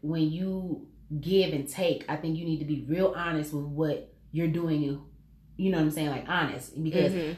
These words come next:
Speaker 1: as time goes on, your true colors are gonna show. And if
Speaker 2: Of
Speaker 1: you're not
Speaker 2: course.
Speaker 1: really, like, that type of person who is really that compassionate or is chivalrous or blah, blah, blah, it's gonna come out. It's gonna show. You know what I'm saying?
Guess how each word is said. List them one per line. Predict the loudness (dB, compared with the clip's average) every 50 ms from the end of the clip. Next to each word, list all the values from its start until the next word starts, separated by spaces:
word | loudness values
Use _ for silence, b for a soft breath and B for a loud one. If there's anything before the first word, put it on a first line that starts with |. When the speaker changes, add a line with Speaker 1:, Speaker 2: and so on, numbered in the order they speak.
| -10 -4 0
Speaker 1:
as | 2 2 2 2
time | 2 4 4 4 4 4
goes | 4 4 2 2
on, | 0 2
your | 0 0 0
true | 0 2
colors | 2 2 2 2 2
are | 0
gonna | 0 0 -2 -2
show. | 0 0 2
And | 2 2 0
if | 2
Speaker 2:
Of | 2 0 2
Speaker 1:
you're | 4 6
not | 6 6
Speaker 2:
course. | 4 2
Speaker 1:
really, | 2 2 2 2
like, | 2 2 0 0
that | -2 -2 -2
type | -2 -4 -4 -4
of | -4 -2
person | 0 0 0 0 -2 -4 -6 -6
who | -6 -4 -4 -2
is | 0 2 0 0 0 -2 B B B B
really | -2 0 2 2
that | 2 2 0 0
compassionate | -2 -2 2 2 0 0 0 -2 -4 -2 0
or | 0 2 2 2 2
is | 0 0 -2 0 -2
chivalrous | -2 0 0 0 0 0 0 0 0
or | 0 0 0 0 B B B B
blah, | 2 2 4
blah, | 4
blah, | 4 4 4 4
it's | 6 6
gonna | 6 6 6 4
come | 2 2 4
out. | 4 2 2 -2 -2 -2 -4
It's | -2 0
gonna | 0 -2 -2 -2
show. | 0 0 2 2 2 2
You | 0 -2 -2
know | -4
what | -6
I'm | -6
saying? | -6 -6 -8 -8